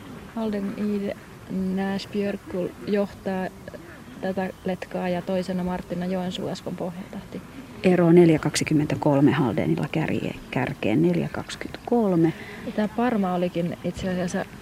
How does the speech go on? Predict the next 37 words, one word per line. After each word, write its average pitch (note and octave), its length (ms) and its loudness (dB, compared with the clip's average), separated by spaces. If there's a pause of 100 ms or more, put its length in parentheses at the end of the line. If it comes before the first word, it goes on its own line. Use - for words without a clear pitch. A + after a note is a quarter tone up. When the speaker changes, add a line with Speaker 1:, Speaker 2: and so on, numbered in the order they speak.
Speaker 1:
edellisen F#3+ 520 0 (480)
osuuden F3+ 400 0
viestinviejä, F#3+ 580 -2
ei G3+ 220 0
ollut F#3 180 0
mukana G3+ 320 0
tässä. F3+ 140 6
Speaker 2:
Neljä C#3+ 300 4
kaksikymmentäkahdeksan. E3 1300 2 (320)
Eli E3+ 180 6
Parma E3 420 4
ei E3+ 120 6
ole D#3+ 120 2
Speaker 1:
Siinä C4 200 6
Speaker 2:
vielä F#3+ 60 6
Speaker 1:
on E3+ 40 2
Speaker 2:
tässä. F3 220 6
Speaker 1:
Venla. - 240 -2 (600)
Speaker 2:
Siinä A3+ 300 4
on F3+ 120 6
Tampereen E3+ 420 4
pyrintö E3 500 2
ja D#3+ 100 4
se F#3 140 4
ero E3+ 200 4
kärkeen E3 420 2
on F3 120 6
noin F3 220 6
neljä E3+ 380 4
neljäkymmentä. E3 1000 4 (560)
Ja - 60 -8
tässä C#4+ 280 0
oli C#4 120 6
vähän D#4+ 160 4
sellainen A#3 340 6
hankala G3 360 6
tilanne. C#3+ 440 4